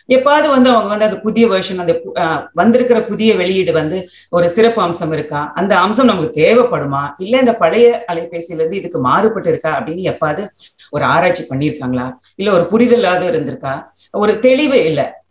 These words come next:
என்ன சொல்றீங்க? ஆம், நான் சொல்றது சரிதானே? வேற்று கிரகத்துக்கு வந்து செய்தி அனுப்பிச்சு கொண்டிருக்கிற இந்த நேரத்துல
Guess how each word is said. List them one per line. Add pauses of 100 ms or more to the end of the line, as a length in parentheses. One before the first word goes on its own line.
(120)
என்ன
சொல்றீங்க?
ஆம்,
நான்
சொல்றது
சரிதானே? (1000)
வேற்று
கிரகத்துக்கு
வந்து
செய்தி
அனுப்பிச்சு
கொண்டிருக்கிற
இந்த
நேரத்துல